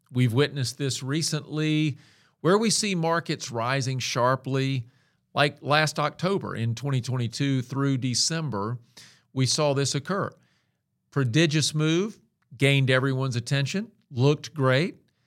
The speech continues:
and we saw what I call stupid money come rushing in, and that drove prices higher temporarily. But it's during times like this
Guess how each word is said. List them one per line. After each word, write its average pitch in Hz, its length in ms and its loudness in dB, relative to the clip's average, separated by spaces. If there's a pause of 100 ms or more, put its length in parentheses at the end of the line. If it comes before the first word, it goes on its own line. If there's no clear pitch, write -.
(580)
and 143 200 2
we 185 120 2
saw 180 280 2
what 147 200 2
I 147 180 2
call 135 320 0
stupid 120 460 -4
money 98 240 -8
come 131 260 -4
rushing 135 480 0
in, 104 220 -4 (360)
and 131 140 -2
that 208 160 -2
drove 160 420 -2
prices 139 440 -2
higher 117 640 -8 (320)
temporarily. 117 720 -4 (240)
But 151 160 4
it's 120 160 -4
during 208 360 2
times 160 400 -2
like 127 300 -2
this 135 640 -2